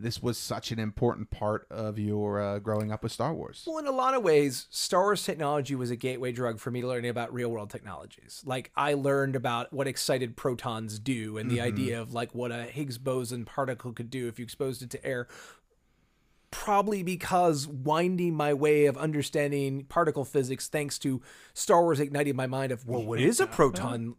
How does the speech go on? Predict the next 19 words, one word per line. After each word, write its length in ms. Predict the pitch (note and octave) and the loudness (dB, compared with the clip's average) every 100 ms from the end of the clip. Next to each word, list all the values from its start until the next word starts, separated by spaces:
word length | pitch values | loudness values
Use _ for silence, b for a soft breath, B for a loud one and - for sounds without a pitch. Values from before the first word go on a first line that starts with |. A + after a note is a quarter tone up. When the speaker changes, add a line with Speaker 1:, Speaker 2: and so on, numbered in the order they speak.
| - | -6
Speaker 2:
torpedo? 460 | C#3+ A#2 C3 G#2 G#2+ | -4 -4 -4 -6 -4
What 280 | A#2 - | -4 -2
would 180 | E3 D3 | 0 4
that 240 | F3+ E3+ F#3 | 4 2 0
do? 260 | C#4 D#3+ | 0 2
I 40 | C3 | 2
mean, 160 | F3+ | 0
it's 180 | F#3+ - | -2 -2
made 220 | C4+ C#4+ | -2 4
up, 320 | C#4+ G#3 D#3 B B B B B | 6 6 4 B B B B B
but 100 | B3 | 0
we're 140 | B3 B3+ | 2 0
using 300 | B3+ A#3+ A3+ | 0 0 2
words 160 | G#3+ | 2
like 140 | F#3+ E3+ | 2 0
proton 440 | B3+ B3 A3 F3+ | 0 4 2 2
not 160 | F#3+ A3+ | 0 -2
just 180 | F#3+ - | -4 2
'cause 300 | F#3+ C#3+ | 2 2